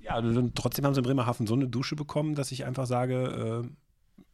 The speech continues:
auch mein Tipp, dass sie nicht in die Playoffs kommen, ist durchaus möglich. Aber da sind wir nicht. Wir sind bei, bei, bei Schwenningen und dann habe ich mir das einfach dann gesagt, so, okay, dann guckst du dir das mal in Wolfsburg an. Das ist das frühe Spiel am Sonntag, vierzehn Uhr, habe ich mir Wolfsburg gegen Schwenningen angeguckt.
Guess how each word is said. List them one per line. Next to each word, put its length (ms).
auch 180
mein 200
Tipp, 220
dass 160
sie 80
nicht 140
in 20
die 60
Playoffs 320
kommen, 180
ist 160
durchaus 240
möglich. 300
Aber 180
da 140
sind 160
wir 80
nicht. 200
Wir 100
sind 220
bei, 180
bei, 220
bei 180
Schwenningen 460
und 180
dann 400
habe 140
ich 80
mir 80
das 120
einfach 300
dann 160
gesagt, 200
so, 80
okay, 160
dann 100
guckst 240
du 40
dir 140
das 180
mal 120
in 160
Wolfsburg 360
an. 140
Das 80
ist 60
das 100
frühe 300
Spiel 280
am 140
Sonntag, 380
vierzehn 340
Uhr, 220
habe 140
ich 40
mir 120
Wolfsburg 300
gegen 120
Schwenningen 340
angeguckt. 460